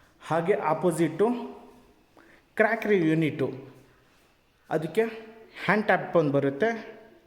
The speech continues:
ಇದು ರೈಟ್ ಸೈಡಿಗೆ ಪೂಜಾ ರೂಮು ಮತ್ತು ಡೈನಿಂಗ್ ಹಾಲ್ ಏರಿಯಾ. ತೋರ್ಸೋಕ್ಕಿಂತ ಮುಂಚೆ ಈ ಅಡುಗೆ ಮನೆನ ತೋರಿಸ್ಕೊಡ್ತೀನಿ. All wood work ಏನಿದೆಯಲ್ಲ, ಇದು veneer lamination ಶೀಟಲ್ಲಿ ಮಾಡಿರುವಂಥದ್ದು.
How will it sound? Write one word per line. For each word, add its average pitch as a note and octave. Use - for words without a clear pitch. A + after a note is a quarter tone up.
ಇದು F3+
ರೈಟ್ E3+
ಸೈಡಿಗೆ C#3+
ಪೂಜಾ A3
ರೂಮು G#3
ಮತ್ತು D#3+
ಡೈನಿಂಗ್ E3+
ಹಾಲ್ C#3+
ಏರಿಯಾ. A#2+
ತೋರ್ಸೋಕ್ಕಿಂತ A3+
ಮುಂಚೆ G#3
ಈ E3+
ಅಡುಗೆ F3+
ಮನೆನ F3+
ತೋರಿಸ್ಕೊಡ್ತೀನಿ. C3
All G#3
wood G#3
work G#3
ಏನಿದೆಯಲ್ಲ, E3+
ಇದು D3+
veneer F#3+
lamination F3+
ಶೀಟಲ್ಲಿ F3+
ಮಾಡಿರುವಂಥದ್ದು. C#3